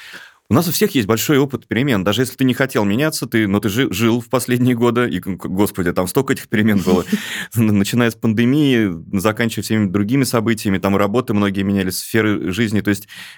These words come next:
Speaker 1: многие перемены, они были пройдены людьми даже против их желания, без их решения на эти перемены решиться.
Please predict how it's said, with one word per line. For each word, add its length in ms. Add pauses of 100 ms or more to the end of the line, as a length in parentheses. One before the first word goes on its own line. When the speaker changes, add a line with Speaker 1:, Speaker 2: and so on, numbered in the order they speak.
Speaker 1:
многие 300
перемены, 440
они 160
были 200
пройдены 420
людьми 360
даже 360
против 460 (140)
их 160
желания, 380
без 260
их 260
решения 680
на 220
эти 100
перемены 360
решиться. 500